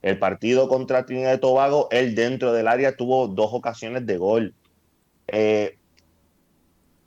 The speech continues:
esa es su naturalidad, su naturaleza. Así que yo otra vez ver a Sidney Rivera solo al frente, pues me causa,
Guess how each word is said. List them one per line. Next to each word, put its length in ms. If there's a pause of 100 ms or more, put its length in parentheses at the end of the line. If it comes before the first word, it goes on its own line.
(120)
esa 220
es 80
su 140
naturalidad, 640
su 180
naturaleza. 680 (960)
Así 300
que 300
yo 140
otra 360
vez 200
ver 200
a 60
Sidney 320
Rivera 420
solo 320
al 120
frente, 520
pues 180
me 200
causa, 800